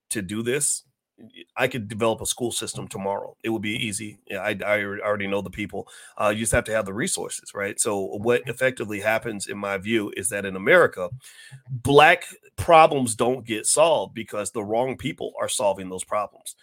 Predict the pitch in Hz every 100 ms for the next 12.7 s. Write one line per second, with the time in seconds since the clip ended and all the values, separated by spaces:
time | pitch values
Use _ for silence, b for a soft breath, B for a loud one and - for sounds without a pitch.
0 | b b b 110 104 107 113 135 139 127
1 | 101 101 123 113 107 - - 254 - -
2 | 113 - 107 101 98 b b b _ 113
3 | 110 117 117 120 117 120 127 104 101 95
4 | 110 110 101 98 92 107 104 92 - -
5 | 110 101 101 101 107 110 104 101 95 -
6 | 101 101 - b - 123 123 120 131 135
7 | 143 113 127 113 107 107 107 - 110 104
8 | 101 107 123 101 107 113 110 127 - 113
9 | 107 - 101 101 117 110 101 - b b
10 | b 123 117 113 120 127 113 107 107 -
11 | 120 101 117 - _ _ _ - 131 127
12 | 117 113 110 92 110 104 -